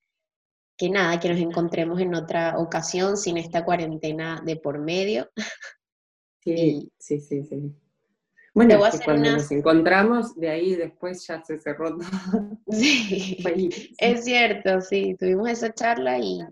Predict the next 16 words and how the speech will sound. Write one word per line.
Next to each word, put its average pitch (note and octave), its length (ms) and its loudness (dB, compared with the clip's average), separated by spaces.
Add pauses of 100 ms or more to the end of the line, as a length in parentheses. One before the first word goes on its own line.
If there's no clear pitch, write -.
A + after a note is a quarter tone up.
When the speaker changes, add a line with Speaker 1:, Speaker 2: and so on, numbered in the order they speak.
(280)
Speaker 1:
ya E3+ 200 -2
Speaker 2:
Sí, F3 60 -4
sí. G#3 80 -6
Speaker 1:
después E3+ 520 -8 (440)
el F#3 140 -2
mundo F3 240 0
cambió. D#3 480 -2 (1400)
Speaker 2:
Sí, C#3+ 260 -6
Speaker 1:
Te G#3 80 4
voy G#3+ 120 8
a A#3 40 4
Speaker 2:
sí. C4 100 -2
Speaker 1:
hacer B3+ 120 -4
cinco A#3+ 420 -4
preguntas, G#3+ 680 0
Daf, G#3 240 -4